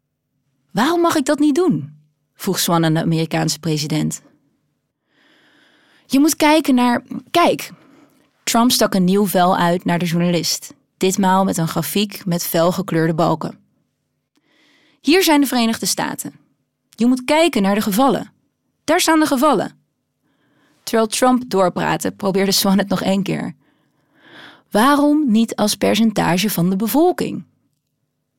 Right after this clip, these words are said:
Trumps claim was niet verzonnen, zoals de anderhalf miljoen bezoekers bij zijn inauguratie.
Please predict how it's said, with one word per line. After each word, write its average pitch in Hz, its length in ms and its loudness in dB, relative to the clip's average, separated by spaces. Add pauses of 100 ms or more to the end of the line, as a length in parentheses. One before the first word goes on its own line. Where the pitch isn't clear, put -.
(320)
Trumps 320 360 0
claim 214 420 2
was 196 180 -2
niet 202 240 -2
verzonnen, 226 600 -2 (200)
zoals 185 260 -2
de - 100 -2
anderhalf 185 460 2
miljoen 180 200 2
bezoekers 175 440 -2
bij 170 140 0
zijn 165 160 -2
inauguratie. 170 800 -2